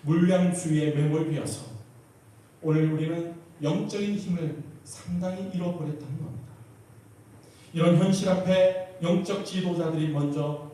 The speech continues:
뼈저리게 가슴을 치면서 회개하는 시간이 기념대회였고, 또 돌아보면 올 한 해 우리 교단에서 실시한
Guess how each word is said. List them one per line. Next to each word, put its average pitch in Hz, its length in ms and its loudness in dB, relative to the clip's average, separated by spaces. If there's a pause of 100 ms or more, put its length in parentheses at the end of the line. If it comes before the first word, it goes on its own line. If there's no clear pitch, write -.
(140)
뼈저리게 175 600 -2
가슴을 196 680 -6
치면서 156 760 -4 (380)
회개하는 190 480 -4
시간이 180 540 -6 (180)
기념대회였고, 156 1200 -6 (400)
또 156 140 -2
돌아보면 165 680 -2 (200)
올 185 260 -2
한 196 120 -2
해 190 180 -2
우리 202 460 -4 (100)
교단에서 175 640 0
실시한 156 760 -8